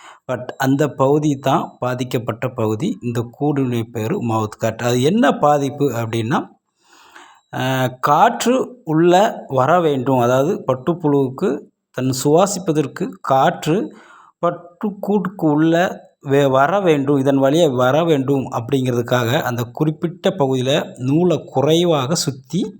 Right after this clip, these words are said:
ஜன்னல் போன்ற ஒரு அமைப்பை உருவாக்கியிருக்கு. அந்த குறிப்பிட்ட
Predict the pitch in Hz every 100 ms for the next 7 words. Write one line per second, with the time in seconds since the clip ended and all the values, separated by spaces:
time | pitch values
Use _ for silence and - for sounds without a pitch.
0 | _ - - _ - 127 185 196 208 180
1 | 156 156 156 139 131 127 131 - 185 -
2 | 127 127 123 123 117 - - - _ _
3 | - - 139 139 139 139 139 185 190 233
4 | 214 247